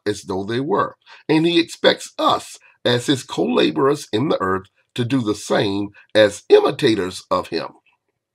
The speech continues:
Believers are to use the measure of the God kind of faith he gave us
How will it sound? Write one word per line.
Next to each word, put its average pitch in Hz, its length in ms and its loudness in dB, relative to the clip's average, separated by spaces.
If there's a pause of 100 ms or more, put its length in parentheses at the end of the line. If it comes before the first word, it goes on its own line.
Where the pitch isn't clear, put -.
(140)
Believers 151 460 4
are 151 140 0
to 147 120 -4
use 156 360 -6
the 113 80 -4
measure 147 580 0 (100)
of 120 200 -2
the 113 100 -2
God 95 720 -4
kind 95 260 -4
of 87 80 -12
faith 95 320 -6 (280)
he 165 100 -2
gave 147 380 2
us 123 260 0